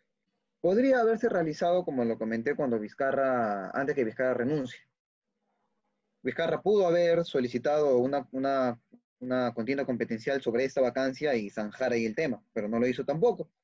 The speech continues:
Entonces nos encontramos básicamente en ese momento a la deriva. No hay ninguna institución que pueda intervenir al Congreso. Y el Congreso mismo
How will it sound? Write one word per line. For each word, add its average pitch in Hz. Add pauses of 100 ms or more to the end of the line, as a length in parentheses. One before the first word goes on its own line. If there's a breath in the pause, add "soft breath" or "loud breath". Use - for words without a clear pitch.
(260)
Entonces 214
nos 196
encontramos 175
básicamente 185 (240)
en 151
ese 208
momento 196
a 135
la 120
deriva. 117 (840)
No 180
hay 247
ninguna 226
institución 202
que 190
pueda 196
intervenir 180
al 175
Congreso. 180 (1120)
Y 147
el 139
Congreso 175
mismo 208